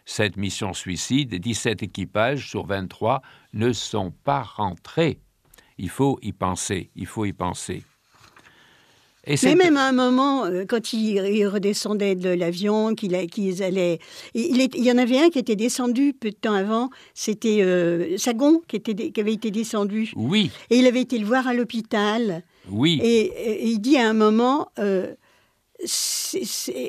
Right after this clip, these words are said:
Speaker 2: et à l'hôpital, il raconte ses mésaventures avec simplicité. Un héroïsme ordinaire dans un avion en flammes.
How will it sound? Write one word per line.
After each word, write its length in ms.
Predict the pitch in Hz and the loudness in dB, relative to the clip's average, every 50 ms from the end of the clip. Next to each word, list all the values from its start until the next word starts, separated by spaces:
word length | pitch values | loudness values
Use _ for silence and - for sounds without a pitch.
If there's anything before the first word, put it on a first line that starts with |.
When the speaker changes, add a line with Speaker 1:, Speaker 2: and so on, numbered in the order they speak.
| - | -2
Speaker 2:
et 140 | - 254 - - | -2 -2 -2 0
à 120 | 240 247 | 0 2
l'hôpital, 420 | 247 254 247 262 269 - 359 330 311 | 2 2 2 0 0 2 2 4 4
il 120 | 277 254 | 2 0
raconte 440 | 226 262 262 262 - 294 311 320 - | 0 -2 -2 0 2 4 4 4 2
ses 240 | - - - 240 226 | 0 -4 -2 0 2
mésaventures 720 | 226 233 254 233 285 262 247 233 226 226 - - 233 262 247 | 2 2 2 2 2 2 2 0 -2 -2 -2 -2 -2 0 0
avec 220 | 233 208 - - | 0 0 -2 -2
simplicité. 840 | - - 294 285 277 - 285 262 - - 240 - - 208 196 196 _ _ _ _ _ _ _ _ _ _ _ _ - | -2 0 0 0 0 0 -2 0 0 -4 -4 -2 -2 -2 -2 -2 _ _ _ _ _ _ _ _ _ _ _ _ 2
Un 140 | 240 247 247 | 4 4 6
héroïsme 640 | 254 254 214 240 233 240 254 269 - - - 208 - _ _ | 4 4 2 2 2 2 2 2 0 -2 -6 -10 -12 _ _
ordinaire 800 | 269 285 285 277 220 226 226 233 226 214 202 202 202 220 247 - _ _ - - _ _ _ | 2 2 4 2 0 2 2 4 6 6 6 4 4 2 -2 -6 _ _ -20 -20 _ _ _
dans 240 | - 220 226 214 214 | -2 0 0 2 2
un 120 | 226 214 214 | 2 2 2
avion 400 | 208 214 208 226 254 233 - - | 2 0 0 0 -2 -2 0 0
en 140 | 226 220 | -2 -2
flammes. 520 | 214 - - - 190 175 175 170 175 170 | -2 -4 -4 -4 -4 -4 -4 -6 -6 -8